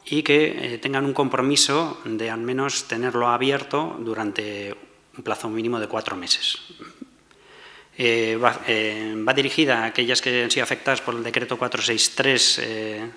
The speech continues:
en, y posteriores, eh, modificaciones del mismo, ¿m?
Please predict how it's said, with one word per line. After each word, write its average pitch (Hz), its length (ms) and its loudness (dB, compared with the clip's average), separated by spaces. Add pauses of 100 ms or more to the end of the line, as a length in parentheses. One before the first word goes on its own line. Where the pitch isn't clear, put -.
(680)
en, 107 800 -4 (800)
y 123 160 2
posteriores, 113 560 2
eh, 117 80 2
modificaciones 110 640 0
del 117 100 2
mismo, 160 580 4
¿m? 135 120 -2